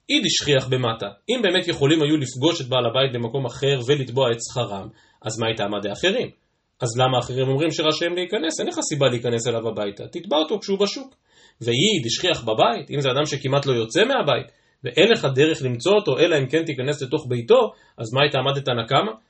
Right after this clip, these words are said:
שאומר שבעל הבית פטור על הנזקים שנגרמו להם? הרי באמת לא הייתה להם ברירה אלא להיכנס.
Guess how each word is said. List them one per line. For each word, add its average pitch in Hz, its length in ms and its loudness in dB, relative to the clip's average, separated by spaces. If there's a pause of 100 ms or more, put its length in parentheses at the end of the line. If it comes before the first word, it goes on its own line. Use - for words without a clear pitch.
(120)
שאומר 135 500 2
שבעל 120 440 2
הבית 139 280 2
פטור 143 260 0
על 143 60 4
הנזקים 127 440 -2
שנגרמו 127 500 -2
להם? 170 220 0
הרי 113 160 0
באמת 117 320 2
לא 196 80 2
הייתה 190 180 0
להם 196 180 2
ברירה 170 280 -2
אלא 185 100 0
להיכנס. 180 640 -6